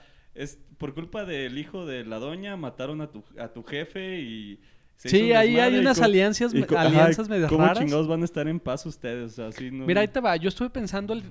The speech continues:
Speaker 2: este, obvio, pasa esto, se escapan de prisión.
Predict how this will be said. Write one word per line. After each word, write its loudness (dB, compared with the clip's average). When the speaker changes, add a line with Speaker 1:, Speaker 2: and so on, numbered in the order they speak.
Speaker 2:
este, -8
obvio, -2
pasa -2
esto, -4
se -6
escapan -2
de 0
prisión. -4